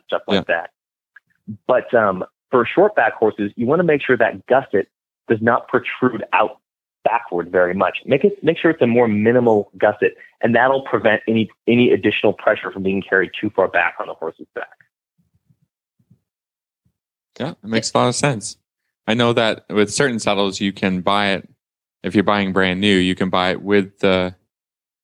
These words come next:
Speaker 2: with the gu-, with an extra gusset or, or not. I guess that depends on your horse, right? I mean, you
Speaker 1: Totally.
Speaker 2: wouldn't,
Speaker 1: Yeah, a
Speaker 2: you
Speaker 1: lot
Speaker 2: wouldn't
Speaker 1: of, a
Speaker 2: just
Speaker 1: lot of
Speaker 2: buy
Speaker 1: saddle
Speaker 2: the
Speaker 1: makers have
Speaker 2: extra
Speaker 1: that
Speaker 2: gusset.
Speaker 1: option,
Speaker 2: You don't
Speaker 1: which is
Speaker 2: get the
Speaker 1: nice.
Speaker 2: gusset on every horse. You have to really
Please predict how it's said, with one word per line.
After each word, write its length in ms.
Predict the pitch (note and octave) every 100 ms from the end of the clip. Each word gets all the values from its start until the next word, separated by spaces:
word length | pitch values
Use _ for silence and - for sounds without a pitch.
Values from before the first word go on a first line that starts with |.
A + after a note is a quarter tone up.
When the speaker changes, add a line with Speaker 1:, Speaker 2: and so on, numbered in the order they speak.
| _ _ -
Speaker 2:
with 240 | G#2 G#2+
the 80 | G2
gu-, 280 | G2+ G2+ -
with 200 | G2+ G#2+
an 60 | G2+
extra 280 | G2 - G2
gusset 380 | F#2+ G2 G2+
or, 160 | F2 E2
or 140 | F2+ F2
not. 340 | F#2+ F#2+ C2 -
I 100 | F2+
guess 200 | F2+ -
that 100 | D#2+
depends 320 | - G2 F#2
on 100 | E2+
your 100 | F2+
horse, 360 | G2 F2 E2+ -
right? 220 | F2 G2+ - _ _ _ _ _ _ _ _ _ _ -
I 60 | -
mean, 140 | D3+
you 60 | C3+
Speaker 1:
Totally. 0 |
Speaker 2:
wouldn't, 160 | G#2 C#3
Speaker 1:
Yeah, 140 | A2+
a 40 |
Speaker 2:
you 60 | G#2
Speaker 1:
lot 140 | C3
Speaker 2:
wouldn't 100 | C#3+
Speaker 1:
of, 60 | -
a 20 |
Speaker 2:
just 40 | C#3
Speaker 1:
lot 80 |
of 40 | D3
Speaker 2:
buy 180 | G#2+ G#2
Speaker 1:
saddle 140 | A#2
Speaker 2:
the 80 | G2+
Speaker 1:
makers 60 |
have 100 | G2
Speaker 2:
extra 120 | G#2+ G2+
Speaker 1:
that 80 |
Speaker 2:
gusset. 140 | F#2+ F#2+
Speaker 1:
option, 200 | - F2+
Speaker 2:
You 60 | E2+
don't 80 | F#2+
Speaker 1:
which 80 |
is 80 | G#2+
Speaker 2:
get 80 | D#2
the 60 | G2
Speaker 1:
nice. 80 | F2+
Speaker 2:
gusset 360 | G#2 - F#2
on 180 | - F#2+
every 280 | F2 F#2+ F2
horse. 420 | G#2+ G#2 F2 -
You 120 | F#2
have 120 | F#2+ F2
to 100 | F2+
really 320 | F2+ F2